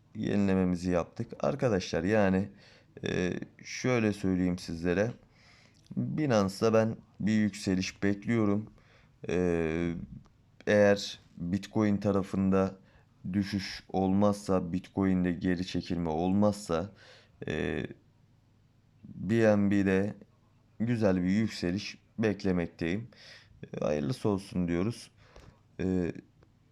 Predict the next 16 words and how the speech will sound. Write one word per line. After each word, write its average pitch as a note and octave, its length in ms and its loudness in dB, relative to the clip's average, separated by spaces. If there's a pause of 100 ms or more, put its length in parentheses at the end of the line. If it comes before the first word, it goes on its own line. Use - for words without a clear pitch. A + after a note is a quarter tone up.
(720)
sizlere G#2+ 720 2
tekrardan G2 840 2
diğer G2+ 280 2
coinlerle G2+ 560 2
alakalı F#2+ 640 2
videolar F#2+ 480 2
da E2 80 -2
çekeceğim. A2 600 0
Bu A#2+ 80 2
arada A2 380 4
Neo A2+ 400 2
Coin'le A2+ 300 0
alakalı, G#2 720 2 (360)
Neo A2 380 2
Coin G2+ 360 2
nedir? G2+ 420 0